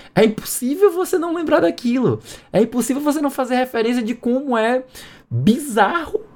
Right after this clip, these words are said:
que ainda hoje ainda exista uma empresa cujo comportamento dos empre-, dos, dos próprios empregados seja esse. Gente, e sim, se fossem pra todo mundo, de, de todos os funcionários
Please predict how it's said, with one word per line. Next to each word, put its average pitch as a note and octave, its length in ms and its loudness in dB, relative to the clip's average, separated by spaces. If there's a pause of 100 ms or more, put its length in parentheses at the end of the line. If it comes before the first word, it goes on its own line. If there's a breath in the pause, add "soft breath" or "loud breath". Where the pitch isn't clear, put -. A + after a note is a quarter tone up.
(440 soft breath)
que A#3+ 100 0
ainda A#3 380 -2
hoje A#3 440 0
ainda A#3 120 -2
exista G3 420 0
uma G#3 100 0
empresa G3+ 760 0 (220)
cujo A#3 300 0
comportamento E3+ 680 0
dos F3 300 0
empre-, F#3 500 0
dos, E3+ 220 0
dos E3+ 320 -2
próprios G#3 420 2
empregados E3 560 2 (220 loud breath)
seja A3 360 0
esse. F#3+ 420 -2 (360 loud breath)
Gente, A#3+ 420 0 (280)
e A3+ 100 2
sim, G3+ 380 0
se - 180 -4
fossem C4 400 0
pra G#3 220 0
todo G#3 440 0
mundo, F3 420 0
de, C3 240 -2
de C3 160 -8
todos G#3 260 6
os F3+ 80 -6
funcionários D3 600 2